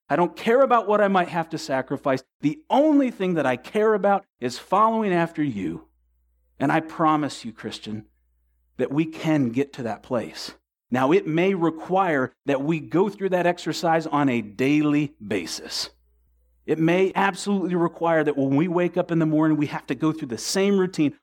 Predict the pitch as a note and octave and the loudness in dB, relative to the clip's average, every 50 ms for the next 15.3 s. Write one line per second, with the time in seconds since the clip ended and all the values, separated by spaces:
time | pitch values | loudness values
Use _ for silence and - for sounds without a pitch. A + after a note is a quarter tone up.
0 | _ _ _ - - G3 G#3 F#3 F#3 F3+ E3 D#3+ E3 D#3+ - D#3+ D3+ C#3 - - | _ _ _ 0 0 2 2 2 0 0 0 0 -2 0 0 0 0 0 -2 -4
1 | _ _ - E3 F3 G#3 A3 G3+ - - - G3+ G#3 A#3 B3 B3 - - A3 G3 | _ _ -2 -2 0 2 0 0 -2 -4 -4 0 0 2 0 0 -2 -6 -2 0
2 | C4+ D4 B3 - - _ _ _ G3 G3 F#3+ C4+ C4+ C4 C4 B3 A3+ G3+ G#3 E3+ | 0 2 2 0 -4 _ _ _ -4 -2 2 2 2 4 4 2 2 0 -2 -4
3 | - - G#3 B3 C#4+ D4+ C#4+ C4+ B3+ A#3+ A3 G#3+ G3+ F#3+ G3 - D#3+ D#3 D#3+ D#3+ | -2 0 2 4 4 6 4 4 2 2 2 2 0 0 0 0 0 0 0 0
4 | - _ _ - F3 F3+ G#3+ G#3+ G#3+ G#3 G3+ G3 G3 - - C4 C#4 D4 C#4+ C4+ | -2 _ _ -4 -2 0 2 2 4 2 2 0 -2 -4 -2 0 2 4 4 4
5 | B3 A#3 A#3 A#3 G3+ F#3+ F#3+ F#3+ G3 G3 G#3 A#3 G3+ - - B3 B3+ B3+ B3+ - | 2 2 0 -2 -6 -6 -2 -2 0 0 0 0 0 0 0 0 0 0 -2 -4
6 | - A#3+ A3 C#4 C#4 B3+ F#3+ E3 G#3 A3 A#3+ A#3+ A#3+ A3+ A3+ A#3 A#3 A#3+ A#3+ A#3 | -4 -2 0 2 2 2 2 2 2 2 2 0 -2 -2 0 2 2 4 2 2
7 | A3 G#3+ A#3+ B3+ C4+ C4 C4 B3 C4 B3 A#3+ A3+ - - G#3 G3 G3+ A3+ A3+ G#3+ | 0 0 0 0 0 0 0 0 2 2 2 2 0 -4 -6 -2 2 2 2 4
8 | F3+ F3+ F3 - - - B3+ C4 B3+ F#3+ E3 - - - _ _ _ _ _ _ | 2 0 0 0 -2 -2 -2 -2 0 -2 -4 -6 -6 -10 _ _ _ _ _ _
9 | _ _ _ _ _ _ _ _ _ D#3+ E3+ G3 G#3 A#3 C4 C#4+ C#4 A#3 E3 B2+ | _ _ _ _ _ _ _ _ _ 0 2 2 2 2 2 2 2 2 0 -2
10 | - - - - - E3 F3 E3+ F3+ F#3+ A3+ C4 C#4 C4 A3+ A3+ A3 - A3+ A3+ | -4 -8 -12 -6 -2 0 2 4 4 4 4 4 4 4 2 0 -2 -2 -2 -4
11 | A#3+ A#3 A3 F#3+ - F3+ E3 - - F3+ F3+ F#3 F#3+ G#3 A#3 C4 C4+ C4 A#3+ G#3 | -2 -2 -4 -2 0 -2 0 0 2 2 2 4 4 4 4 4 4 2 2 0
12 | A#3 A#3 A3 - A3 - A#3 A3+ A3+ A3 F#3 E3 D#3 D#3+ G3+ G#3 G#3+ G#3 - B3 | 0 0 0 0 0 0 0 -2 0 -2 -2 -2 0 0 0 0 0 0 0 0
13 | B3 A3+ A#3 - - D4 D4 D4 C#4 C4 A#3+ - - B3 B3+ G#3+ F3 - - - | 0 0 0 0 0 0 0 0 -2 -4 -4 -2 -2 0 0 0 -4 -8 -10 -10
14 | F3 D#3+ - - B3+ C4+ D4+ D4+ D4 C#4 C#4 - G#3 G3 F#3+ - - A#3+ B3 C4+ | -10 -10 -4 0 2 2 2 0 -2 -4 -4 -2 -2 -2 -2 -2 -2 0 0 0
15 | C4 - - - G2+ - | 0 -2 -8 -16 -16 -16